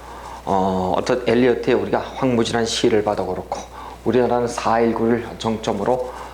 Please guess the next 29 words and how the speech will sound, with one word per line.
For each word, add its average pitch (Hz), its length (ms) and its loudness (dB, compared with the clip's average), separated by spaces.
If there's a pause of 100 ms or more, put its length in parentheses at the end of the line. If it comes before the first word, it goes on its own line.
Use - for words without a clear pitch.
굉장히 117 460 2
어떤 113 380 0
역사적으로도 101 640 0
굉장히 107 280 2
많은 98 320 0
일들, 95 280 -2
그래서 123 260 0 (440)
외국에서는 139 840 2 (380)
이 120 160 4
사월 127 480 2
달을 135 460 0 (280)
아주 131 220 0
변동 135 500 0
변화가 123 320 0
많은, 123 560 0
아, - 160 -6
그런 - 260 -2
달로다가 104 460 0
치기도 - 360 -8
하는데 101 500 -2 (540)
실제 - 340 2
이 180 340 4
진, - 400 2 (540)
용이라고 175 720 4
하는 180 720 0
이 170 320 4
녀석의 127 640 2
특징이 - 460 0
그래요. 110 360 -2